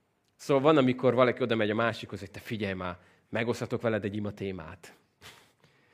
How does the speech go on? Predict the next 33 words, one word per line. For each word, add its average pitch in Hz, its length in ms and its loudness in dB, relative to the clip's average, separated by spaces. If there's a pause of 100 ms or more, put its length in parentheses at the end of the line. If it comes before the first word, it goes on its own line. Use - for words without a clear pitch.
(160)
Nem 131 160 4
akarok 139 360 2
pletykálkodni, 95 920 -8
de - 300 -10 (420)
hallottad 165 640 -6
azt, 196 200 -6
amit 220 220 0
én 226 140 4
hallottam 214 440 6
erről 208 220 4
meg 208 160 4
arról 190 260 8
az 190 120 6
emberről? 180 640 2 (180)
Nem 143 140 4
akarom 147 300 6
elpletykálni, 156 580 2
csak 165 180 -4
hadd 156 200 4
mondjam 127 260 4
el 123 140 4
neked, 113 280 -4
hogy.” 101 460 -6 (440)
És - 140 -6
igazából 156 640 4
előbb-utóbb 139 500 2
az 131 120 0
ima 135 220 2
téma 120 640 -2
után 131 240 0
nem 147 120 4
jön 117 100 4
imádkozás, 107 800 -2